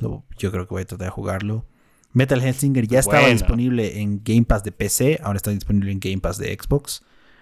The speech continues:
Speaker 1: High on Life, del creador de Rick and Morty, que, o sea, ese juego parece que es cago de risa total.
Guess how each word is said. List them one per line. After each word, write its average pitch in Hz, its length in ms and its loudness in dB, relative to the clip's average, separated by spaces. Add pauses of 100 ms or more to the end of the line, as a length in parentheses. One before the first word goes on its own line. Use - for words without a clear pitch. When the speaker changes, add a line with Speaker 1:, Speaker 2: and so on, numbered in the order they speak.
(160)
Speaker 1:
High 117 280 6
on 110 160 4
Life, 117 260 4
del 101 140 -2
creador 107 360 0
de 107 100 0
Rick 107 220 -2
and 104 100 6
Morty, 123 480 2 (680)
que, 107 220 -2
o - 60 -6
sea, - 400 -6
ese 107 220 -2
juego 113 320 0
parece 104 260 -2
que 104 80 -6
es 98 80 -8
cago 107 320 0
de 98 80 -2
risa 101 260 -6
total. 117 460 -4